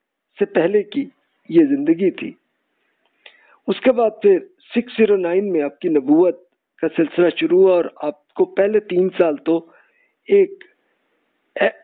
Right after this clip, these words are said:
ऐलान नबूवत और फिर दावत सिर्फ अपने जानने वालों तक, वहां तक कोई और वो सभी मान ले आए। फिर six twelve to six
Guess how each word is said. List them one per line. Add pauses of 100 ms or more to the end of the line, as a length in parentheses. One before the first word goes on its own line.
(160)
ऐलान
नबूवत
और
फिर (140)
दावत
सिर्फ
अपने
जानने
वालों
तक, (160)
वहां
तक
कोई
और
वो
सभी
मान
ले
आए। (1080)
फिर (160)
six (500)
twelve (160)
to (1040)
six